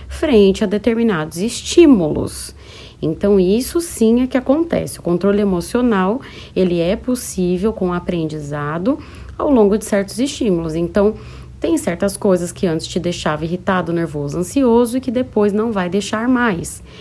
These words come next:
E com as estratégias que eu vou falar aqui ao longo do episódio, você vai entender como que isso pode ser possível sem precisar esperar quinze anos se passarem, você adquirir maturidade.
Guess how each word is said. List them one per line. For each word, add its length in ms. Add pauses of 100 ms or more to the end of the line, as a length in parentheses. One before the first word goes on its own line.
(340)
E 220 (160)
com 220
as 100
estratégias 640
que 100
eu 40
vou 140
falar 340
aqui 180
ao 60
longo 320
do 80
episódio, 840 (420)
você 280
vai 240
entender 480
como 300
que 160
isso 260
pode 220
ser 180
possível 880 (300)
sem 220
precisar 280
esperar 380
quinze 420
anos 400 (260)
se 180
passarem, 680
você 240
adquirir 320
maturidade. 720